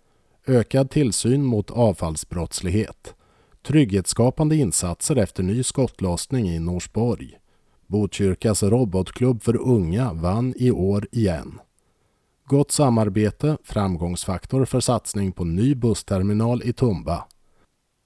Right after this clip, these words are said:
Därefter på gång i Botkyrka,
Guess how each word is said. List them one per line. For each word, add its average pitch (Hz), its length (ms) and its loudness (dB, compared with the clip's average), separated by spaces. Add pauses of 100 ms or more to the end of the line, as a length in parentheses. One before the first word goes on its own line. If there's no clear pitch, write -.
(240)
Därefter 98 640 2
på 117 180 -2
gång 120 340 2
i 113 100 4
Botkyrka, 85 800 -4